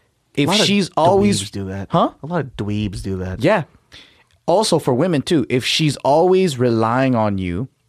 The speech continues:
Speaker 1: as an emotional tampon, she gets to spill all of her shit, right? That's fine. But what ends up happening is she sees you as a, as her gossip girl now. Not
Speaker 2: Yeah.
Speaker 1: a man.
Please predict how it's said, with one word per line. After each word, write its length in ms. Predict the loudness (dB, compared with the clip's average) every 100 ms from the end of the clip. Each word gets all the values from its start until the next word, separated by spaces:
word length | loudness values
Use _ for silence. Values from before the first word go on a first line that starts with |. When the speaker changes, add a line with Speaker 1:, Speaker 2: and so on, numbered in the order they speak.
| _ _ _ _ _ _ -4
Speaker 1:
as 140 | -2
an 80 | 0
emotional 520 | 2 2 0 0 -2
tampon, 640 | 0 -2 -2 -2 -2 -4 -6 _ _ _ _ _ _
she 200 | -10 -6
gets 200 | -2 -4 -2
to 100 | -4
spill 520 | -4 -2 0 2 2
all 500 | 2 4 4 4 2
of 80 | 2
her 100 | -2
shit, 360 | -2 -2 -2 -2
right? 240 | -4 -2
That's 180 | -2 -2
fine. 420 | -2 -2 -2 -6 -16 _ _ _ _ _ -8
But 420 | 0 2 2 -2 _ _ _ _ _ _ _ _ -20 -20 -20 -4
what 160 | -2 0
ends 220 | 0 0
up 100 | -4
happening 680 | -4 -4 -4 -6 -6 -10 -14 _ _ _ _ _
is 340 | -4 -2 -4 -10
she 280 | -6 -2 -2
sees 400 | -2 0 0 0
you 160 | 0 0
as 180 | 0 -2
a, 100 | -2
as 220 | -2 -4 -4
her 160 | -6
gossip 520 | -4 -2 -2 -4 -8
girl 240 | -10 -16 -14
now. 220 | -16 -18 -20 _ _ -8
Not 300 | -2 0 2
Speaker 2:
Yeah. 40 |
Speaker 1:
a 20 |
man. 400 | 2 0 0 -2